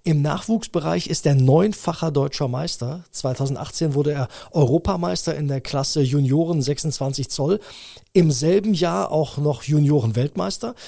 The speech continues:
Zweitausendneunzehn hat er diese Erfolge wiederholt und zweitausendneunzehn bei den Finals den deutschen Meisterschaften ist er Meister geworden bei den Junioren in sechsundzwanzig Zoll.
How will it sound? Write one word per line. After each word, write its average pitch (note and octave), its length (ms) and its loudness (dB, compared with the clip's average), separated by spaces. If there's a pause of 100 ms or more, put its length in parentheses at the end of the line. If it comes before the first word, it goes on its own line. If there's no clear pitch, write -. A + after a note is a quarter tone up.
(140)
Zweitausendneunzehn D#3+ 960 2
hat F#3 100 -2
er D#3+ 80 0
diese D3+ 220 -2
Erfolge D#3+ 420 0
wiederholt D3 460 4
und F#3 160 0
zweitausendneunzehn E3+ 880 0
bei D3+ 100 2
den C3+ 180 -2
Finals C#3 760 -2 (380)
den C3+ 100 0
deutschen C#3+ 340 -2
Meisterschaften E3 1040 -4
ist F3 280 -2
er D#3 440 2
Meister D#3 400 0
geworden F3+ 300 4
bei E3 120 4
den D3+ 180 6
Junioren C#3+ 480 4
in F3+ 80 0
sechsundzwanzig F#3 640 -4
Zoll. A#3+ 260 -2